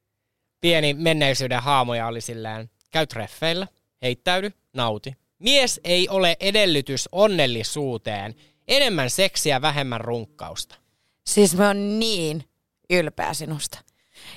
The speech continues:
Speaker 2: Enemmän seksiä, vähemmän runkkausta. Mut haluatko vaan yheillä juttuja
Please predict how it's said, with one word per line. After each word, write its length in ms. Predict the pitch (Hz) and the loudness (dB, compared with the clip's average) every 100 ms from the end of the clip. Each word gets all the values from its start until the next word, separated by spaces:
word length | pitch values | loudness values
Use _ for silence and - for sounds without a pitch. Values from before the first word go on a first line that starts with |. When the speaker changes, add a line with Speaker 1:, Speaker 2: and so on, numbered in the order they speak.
| - | -2
Speaker 2:
Enemmän 680 | 247 294 330 330 269 240 214 | 0 2 2 2 2 2 0
seksiä, 720 | 208 302 311 - - 247 233 214 _ | 0 2 2 0 -2 2 2 0 _
vähemmän 480 | 214 240 240 208 190 | 2 4 4 2 2
runkkausta. 760 | 185 185 175 - 156 160 - 165 - - - | 4 2 0 2 2 2 -2 -4 -4 -16 0
Mut 160 | 180 - | 0 0
haluatko 480 | - 240 302 - 208 | 2 4 4 2 0
vaan 160 | 185 175 | 2 2
yheillä 400 | 226 240 247 233 | 2 2 2 0
juttuja 400 | 208 - 196 190 | 0 0 0 0